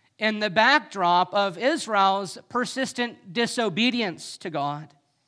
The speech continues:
At a time when the vast majority of Israel were, were departing from God, here was a woman who was devoted to God, believing that Elisha was the holy man of God, the word bearer of God.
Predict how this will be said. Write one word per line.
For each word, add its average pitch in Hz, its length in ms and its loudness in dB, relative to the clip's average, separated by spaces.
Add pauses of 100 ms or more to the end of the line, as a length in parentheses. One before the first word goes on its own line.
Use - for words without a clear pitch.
(300)
At 214 100 2
a 214 60 2
time 226 460 2
when 208 220 -2
the 202 120 -4
vast 214 500 2 (240)
majority 220 560 0
of 202 80 -2
Israel 220 560 4
were, 208 280 2 (180)
were 233 240 4
departing 285 680 6
from 185 200 -4
God, 190 340 6
here 247 360 4
was 220 240 0
a 214 60 -4
woman 190 520 -4 (360)
who 208 180 -8
was 175 300 2
devoted 165 720 0
to 156 100 -8
God, 135 420 -6
believing 214 540 0
that 190 260 4 (180)
Elisha 202 640 4
was 208 340 4
the 214 120 -2
holy 247 300 0
man 220 260 2
of 214 160 -6
God, 226 340 6
the 185 80 -4
word 196 460 0
bearer 240 340 4
of 233 140 -2
God. 208 420 2